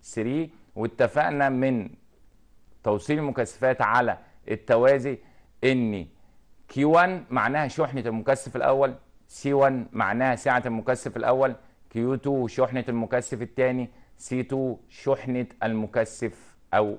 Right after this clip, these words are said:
سي تو سعة المكثف الثاني. في حالة التوصيل على التوازي اللي احنا اتكلمنا عنها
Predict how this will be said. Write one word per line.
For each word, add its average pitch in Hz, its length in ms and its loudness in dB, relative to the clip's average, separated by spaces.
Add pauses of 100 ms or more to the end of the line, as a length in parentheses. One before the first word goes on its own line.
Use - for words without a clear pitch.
(100)
سي 131 240 -6
تو 139 220 -4
سعة 120 420 2
المكثف 107 720 -4 (100)
الثاني. 101 340 -4 (1080)
في 147 120 0
حالة 220 380 2
التوصيل 156 340 0
على 165 160 4
التوازي 147 960 2
اللي 113 160 0
احنا 117 160 -2
اتكلمنا 131 480 -2
عنها 151 260 2